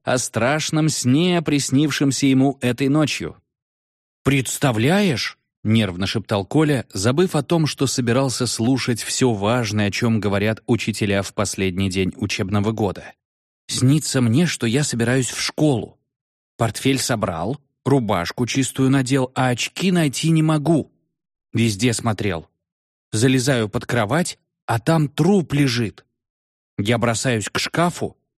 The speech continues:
а оттуда трупы так и посыпались.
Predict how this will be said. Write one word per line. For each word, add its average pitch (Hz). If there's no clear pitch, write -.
а 123
оттуда 165
трупы 165
так 180
и 160
посыпались. 147